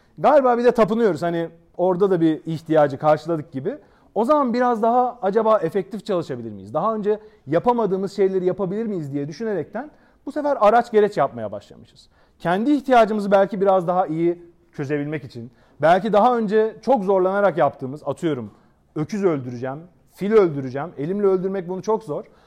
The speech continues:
Acaba bir gereç yapsam bunu daha iyi yapabilir miyim? Gibi çalışmaları kolaylaştırabilmek için.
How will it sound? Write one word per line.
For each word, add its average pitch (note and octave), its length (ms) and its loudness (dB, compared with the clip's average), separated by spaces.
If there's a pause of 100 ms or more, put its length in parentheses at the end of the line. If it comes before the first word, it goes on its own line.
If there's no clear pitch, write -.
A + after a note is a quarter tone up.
(160)
Acaba G#3+ 400 4
bir G3+ 40 -4
gereç G3+ 340 2
yapsam G3 380 2
bunu F#3 140 -2
daha F#3 220 2
iyi F#3+ 100 -2
yapabilir F3+ 380 -2
miyim? C3+ 260 -6 (960)
Gibi E3+ 200 -6
çalışmaları E3+ 680 0 (240)
kolaylaştırabilmek C#3+ 800 2
için. G3+ 280 -14